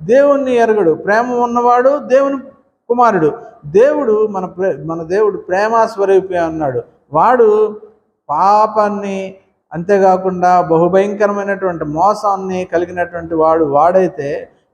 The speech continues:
ప్రేమ కలిగినటువంటి, ద్వేషం కలిగినటువంటి వాడు వాడైతే, పగ తీర్చుకున్నవాడు,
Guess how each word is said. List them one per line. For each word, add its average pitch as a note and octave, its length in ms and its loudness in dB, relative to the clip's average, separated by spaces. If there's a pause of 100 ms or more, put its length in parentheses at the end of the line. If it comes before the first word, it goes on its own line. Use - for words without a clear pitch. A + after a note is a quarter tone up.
(120)
ప్రేమ A3+ 300 2
కలిగినటువంటి, E3+ 760 -2
ద్వేషం G3+ 540 0
కలిగినటువంటి F3+ 640 -6
వాడు D3 280 2
వాడైతే, E3 840 0
పగ E3+ 140 -2
తీర్చుకున్నవాడు, F#3+ 880 -2